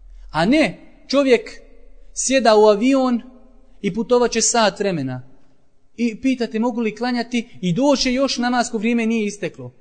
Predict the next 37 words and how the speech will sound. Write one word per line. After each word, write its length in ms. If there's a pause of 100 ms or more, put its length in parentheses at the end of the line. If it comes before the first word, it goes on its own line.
(160)
Taj 260
čovjek 340
ne 180
smije, 280
njegov 300
namaz 380
je 80
neispravan. 680 (380)
Nije 340 (600)
u 80
smislu 380
da 100
klanja 300
u 60
stolici. 420
Normalno, 380
ako 120
se 140
gore 180
u 40
avionu 380
može 260
okrenuti 400
prema 220
kibli 440 (200)
i 120
može, 440 (1000)
i 120
može 400
upotpuniti 640
sve 240
ruknove 360
namaza, 380
ne 180
klanja, 320
nema 220
smetnji. 480